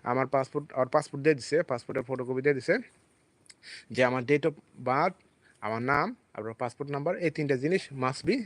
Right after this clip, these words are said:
তুই, মানে, শিখে রাখবি, কারণ এই তিনটা থেকে তোর প্রশ্ন জিজ্ঞাসা করবে।" তার এই তিনটা থেকে অবশ্য প্রশ্ন করবে ওই সময় সিচুয়েশনে, কিন্তু এখন একটু পরিবর্তন এসেছে। এখন হচ্ছে যে আরও কঠিন করতেছে।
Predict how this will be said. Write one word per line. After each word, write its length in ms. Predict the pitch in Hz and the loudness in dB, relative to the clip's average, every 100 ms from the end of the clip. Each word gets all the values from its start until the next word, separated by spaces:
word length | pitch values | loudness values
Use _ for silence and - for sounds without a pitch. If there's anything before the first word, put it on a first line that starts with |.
| 160 | -2
তুই, 280 | 131 123 117 - 110 | 2 4 2 -2 -2
মানে, 360 | 117 117 113 - | 0 2 2 -2
শিখে 280 | - 196 151 | 0 4 6
রাখবি, 280 | 139 107 107 | 4 2 -4
কারণ 220 | 123 127 139 | -2 -4 -2
এই 120 | 147 | -4
তিনটা 260 | 147 143 | -4 -6
থেকে 220 | 139 151 156 | -4 -6 -6
তোর 160 | 131 | -6
প্রশ্ন 360 | - 131 - 135 | -4 -4 0 0
জিজ্ঞাসা 320 | 123 120 - | 0 -2 0
করবে।" 240 | 110 95 - - - - - | 0 2 2 -2 -18 -18 -6
তার 600 | - 123 123 123 117 69 - | 2 4 4 4 2 -2 -2
এই 120 | 147 | -2
তিনটা 280 | 143 165 160 | -2 2 2
থেকে 220 | 170 175 | 2 -2
অবশ্য 400 | 160 139 147 143 | 0 2 0 -2
প্রশ্ন 320 | 135 127 139 | -6 -4 -4
করবে 400 | 131 127 165 269 | -2 -2 -2 -2
ওই 180 | - 220 | 4 4
সময় 260 | - 160 156 | 6 4 4
সিচুয়েশনে, 480 | 151 127 117 117 113 | 2 -2 -2 -2 -2
কিন্তু 220 | 131 135 | -2 0
এখন 360 | 143 - 208 | 0 0 -2
একটু 300 | 233 202 - | -4 -6 -6
পরিবর্তন 460 | 190 190 180 170 151 | -2 0 0 0 -2
এসেছে। 320 | 139 151 - | 0 -2 0
এখন 280 | 139 131 147 | 0 2 0
হচ্ছে 220 | 151 160 | -2 -2
যে 100 | 151 | -4
আরও 240 | - 131 - | 0 0 0
কঠিন 260 | 139 147 151 | -2 -2 -4
করতেছে। 460 | 147 143 139 156 | -4 -4 -2 -2